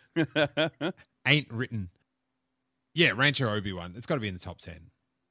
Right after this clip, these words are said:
Speaker 1: Is it? How far is it from San Francisco?
Speaker 2: About an hour.
Speaker 1: Okay.
Speaker 2: Hmm.
Speaker 1: 'Cause I have someone who's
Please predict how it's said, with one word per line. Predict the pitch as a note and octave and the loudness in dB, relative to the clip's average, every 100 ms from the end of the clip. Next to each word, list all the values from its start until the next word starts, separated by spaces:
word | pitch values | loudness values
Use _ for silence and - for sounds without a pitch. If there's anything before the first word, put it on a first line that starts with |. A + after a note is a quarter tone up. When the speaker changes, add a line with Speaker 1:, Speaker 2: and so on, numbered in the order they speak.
| _ - - - | _ -20 -12 -4
Speaker 1:
Is | E3+ D#3 | -4 -2
it? | E4 - - | -6 -6 -6
How | A#3 C#4+ | -4 -2
far | - D#4 A3+ | 4 8 8
is | E3+ | 6
it | E3+ | 2
from | - C3 | 0 0
San | B2+ A#2+ | 4 4
Francisco? | G#2+ F#2 F2 D#2+ - C#2 - - _ _ | 4 2 2 2 2 -2 -4 -14 _ _
Speaker 2:
About | - A#2+ G2+ | -4 -2 -2
an | |
hour. | F2 E2 D2+ _ _ _ _ _ - | -6 -10 -14 _ _ _ _ _ -2
Speaker 1:
Okay. | - D#2+ D2+ - _ | 2 2 0 -4 _
Speaker 2:
Hmm. | F#2 E2 - _ | -18 -18 -20 _
Speaker 1:
'Cause | - D3+ | 2 6
I | C4+ | 8
have | C#4 G3 | 8 6
someone | - F#3+ F3 D#3+ | 6 6 8 8
who's | D3 C3 - | 8 6 2